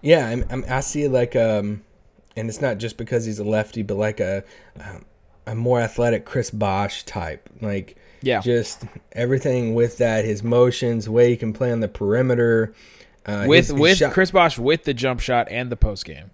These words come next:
Speaker 2: <laughs> Like,
Speaker 1: Yeah.
Speaker 2: throw all versions of Chris Bosh together. <laughs>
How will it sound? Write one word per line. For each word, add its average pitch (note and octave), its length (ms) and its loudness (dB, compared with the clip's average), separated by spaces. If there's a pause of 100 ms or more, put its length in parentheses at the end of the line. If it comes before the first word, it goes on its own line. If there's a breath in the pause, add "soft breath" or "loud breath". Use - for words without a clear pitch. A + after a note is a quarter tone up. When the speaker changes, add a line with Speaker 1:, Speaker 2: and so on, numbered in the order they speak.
(160)
Speaker 2:
<laughs> - 100 0
Like, D#3 360 2
Speaker 1:
Yeah. C3 340 8
Speaker 2:
throw D3 280 6
all C#3+ 280 8
versions C#3+ 380 4
of A#2+ 80 -8
Chris C3+ 220 0
Bosh B2 300 -2
together. G#2+ 600 -6
<laughs> - 0 -